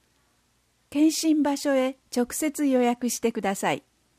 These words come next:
保健福祉センター分館で受診する場合は、オンライン、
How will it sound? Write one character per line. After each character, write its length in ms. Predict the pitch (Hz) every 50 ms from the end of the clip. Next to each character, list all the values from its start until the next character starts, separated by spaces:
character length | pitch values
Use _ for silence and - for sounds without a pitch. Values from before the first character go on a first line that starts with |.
| _ _ _ _ _ _ _ _ _ _ _ _ _
保 140 | _ - 220
健 320 | - - 294 294 302 294 285
福 220 | - - - 294
祉 40 | 277
セ 300 | - - - 285 285 277
ン 80 | 247
タ 220 | 247 196 180 165 156
ー 20 |
分 240 | 165 190 247 262 262
館 280 | - 269 254 254 247 240
で 120 | 233 233
受 180 | 220 196 214 208
診 300 | - - 262 269 262 254
す 120 | - 254
る 140 | 247 247 240
場 240 | 202 220 220 220 220
合 220 | 220 220 220 208
は、 200 | 214 214 208 - _ _ _ _ _ _ _ _ _ -
オ 120 | - 220 254
ン 140 | 262 262 254
ラ 200 | 247 240 240 220
イ 160 | 185 151 143
ン、 120 | - -